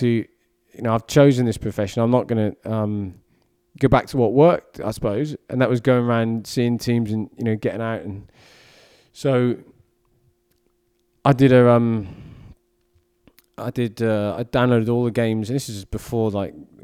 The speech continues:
Wyscout, and I downloaded all the games of, um, Chile from the World Cup in two thousand and ten. And I did, um, uh, basically breaking down their, how they played and things like that.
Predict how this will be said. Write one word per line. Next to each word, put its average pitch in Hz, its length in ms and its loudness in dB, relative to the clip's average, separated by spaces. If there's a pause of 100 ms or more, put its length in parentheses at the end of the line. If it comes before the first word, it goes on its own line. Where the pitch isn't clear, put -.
(180)
Wyscout, 104 360 -2
and 92 80 -6
I 98 80 -4
downloaded 117 360 0
all 117 160 2
the 117 60 -2
games 110 360 -2
of, 101 320 -6
um, 104 680 -2 (200)
Chile 135 260 0
from 110 160 -6
the 107 80 -2
World 110 220 4
Cup - 240 -4
in 107 80 -8
two 113 180 -4
thousand 107 300 -2
and 101 80 -8
ten. 113 260 -6 (880)
And 107 100 -8
I 107 60 -2
did, 107 260 -2
um, 101 540 -2 (800)
uh, 92 280 -12 (1000)
basically 110 420 0 (200)
breaking 110 280 0
down 107 240 0
their, 104 240 0 (240)
how 110 180 -4
they 107 100 0
played 117 440 -2
and 107 100 -4
things 117 160 -6
like 98 100 -4
that. - 320 -6